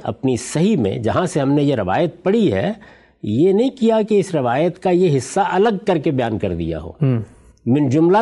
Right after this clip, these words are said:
Speaker 1: تعلیقات بیان کر دیا ہو۔ روایت جیسے رواں چلی آ رہی ہے، اسی طریقے سے وہ یہاں پہنچے ہیں اور انہوں نے وہاں پہنچ کر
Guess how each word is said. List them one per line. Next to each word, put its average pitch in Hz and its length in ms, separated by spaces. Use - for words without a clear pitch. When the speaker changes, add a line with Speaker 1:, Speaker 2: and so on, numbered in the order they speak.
Speaker 1:
تعلیقات 175 600
بیان 139 260
کر 101 160
دیا 92 300
ہو۔ 78 140
روایت 120 400
جیسے 139 580
رواں 131 300
چلی 160 320
آ 107 120
رہی 127 260
ہے، 151 140
اسی 254 300
طریقے 185 420
سے 135 100
وہ 127 140
یہاں 104 180
پہنچے 139 440
ہیں 240 140
اور 139 160
انہوں 151 160
نے 151 80
وہاں 123 220
پہنچ 156 340
کر 226 180